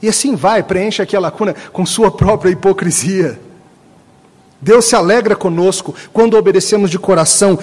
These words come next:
Isso é adoração. Mais que atos extravagantes que façamos de vez em quando pra justificar nossa distância do Senhor.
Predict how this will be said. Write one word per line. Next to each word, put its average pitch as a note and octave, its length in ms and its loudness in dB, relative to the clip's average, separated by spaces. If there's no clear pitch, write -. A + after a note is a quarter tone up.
Isso B3+ 460 2
é G#3+ 180 0
adoração. D#3+ 720 0
Mais A#3+ 360 4
que - 180 -8
atos A#3 440 0
extravagantes G#3 880 2
que G#3+ 100 -2
façamos A#3 380 2
de G3+ 80 -4
vez G3 160 0
em G3+ 80 -4
quando A3 240 -2
pra A3 160 2
justificar A3+ 880 -2
nossa A3 240 2
distância G#3 500 -2
do F#3+ 80 -6
Senhor. F#3 500 -2